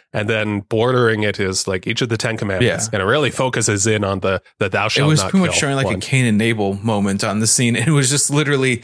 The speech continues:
Speaker 2: he
Speaker 1: Yeah.
Speaker 2: had just played it out, <laughs> essentially, other than actually killing his brother.
Speaker 1: Yeah, absolutely. Yeah. Eh, a little heavy-handed, not, not too subtle, but I
Speaker 2: Mm-hmm.
Speaker 1: guess, you know, <laughs> we don't, this isn't, uh, like, twelve hour long miniseries, so we gotta, we gotta get the point across.
Speaker 2: Yeah.
Speaker 1: But yeah,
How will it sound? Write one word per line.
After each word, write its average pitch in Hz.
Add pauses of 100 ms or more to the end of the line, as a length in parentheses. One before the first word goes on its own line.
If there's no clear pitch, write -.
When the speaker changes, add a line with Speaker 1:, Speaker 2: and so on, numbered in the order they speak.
(140)
Speaker 2:
he 113
Speaker 1:
Yeah. 104
Speaker 2:
had 104
just 123
played 131
it 113
out, 117
<laughs> 139
essentially, 117
other 117
than 107
actually 113
killing 110
his 98
brother. 101
Speaker 1:
Yeah, 127
absolutely. 123
Yeah. 107
Eh, 147 (120)
a 208
little 220
heavy-handed, 151 (100)
not, 160
not 151
too 147
subtle, 117
but 127 (100)
I 127
Speaker 2:
Mm-hmm. 120
Speaker 1:
guess, 127
you 143
know, 110 (580)
<laughs> -
we 151
don't, 151 (120)
this 147
isn't, 135
uh, 123
like, 117
twelve 120
hour 107
long 101
miniseries, 92
so 92
we 95
gotta, 92
we 101
gotta 101
get 101
the -
point 95
across. 92
Speaker 2:
Yeah. 98
Speaker 1:
But 113
yeah, 117